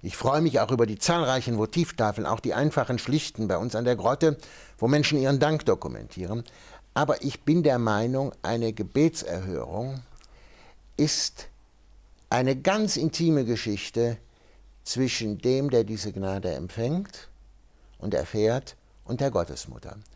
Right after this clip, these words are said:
Und da sollte man auch die Diskretion walten lassen. Zum religiösen Leben, zur Frömmigkeit gehört auch die Tugend der Discretio, der Unterscheidung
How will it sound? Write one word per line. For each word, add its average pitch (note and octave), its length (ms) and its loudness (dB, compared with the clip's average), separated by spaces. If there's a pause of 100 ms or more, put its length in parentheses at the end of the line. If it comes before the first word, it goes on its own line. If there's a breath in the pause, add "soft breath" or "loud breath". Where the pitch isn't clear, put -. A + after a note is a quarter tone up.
(460 soft breath)
Und B2 180 0
da C3+ 100 4
sollte E3+ 320 4
man C3 220 2
auch B2 340 0 (160)
die B2 120 0
Diskretion B2 840 0
walten E2+ 380 -4
lassen. F2 420 -6 (380 loud breath)
Zum D#3+ 420 2 (260 loud breath)
religiösen D#3 960 4
Leben, C3+ 680 4 (260)
zur B2+ 300 0
Frömmigkeit C3 960 0
gehört A#2+ 420 2
auch D3 440 2 (520 soft breath)
die A#2+ 160 -4 (140)
Tugend D3+ 560 4
der A#2+ 100 6
Discretio, A#2+ 960 0
der A#2 200 4
Unterscheidung D3 880 2